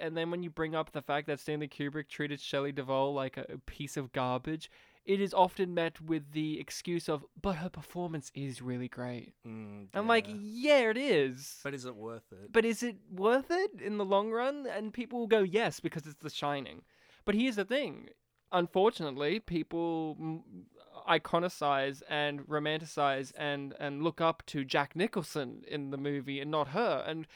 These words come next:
Speaker 1: when I
Speaker 2: Apparently Jack Nicholson hates that.
Speaker 1: Yeah, because I agree.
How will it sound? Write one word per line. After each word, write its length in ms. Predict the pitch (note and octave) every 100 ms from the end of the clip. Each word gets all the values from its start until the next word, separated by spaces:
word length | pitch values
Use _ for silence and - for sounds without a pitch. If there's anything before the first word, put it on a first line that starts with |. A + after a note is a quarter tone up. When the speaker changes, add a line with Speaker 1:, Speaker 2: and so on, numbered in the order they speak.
| - _
Speaker 1:
when 180 | E3 E3 - -
I 120 | C4+
Speaker 2:
Apparently 320 | - F3+ G3+
Jack 240 | D3+ C#3+ -
Nicholson 320 | C#3+ B2+ G#2+ -
hates 280 | A#2+ -
that. 260 | - - G2 _ _ _ _ -
Speaker 1:
Yeah, 440 | F3 A3 A3 D3+
because 580 | D3+ E3+ G#3+ G3+ F#3+ - _ _
I 140 | F#3+ A3
agree. 280 | C#4 D#4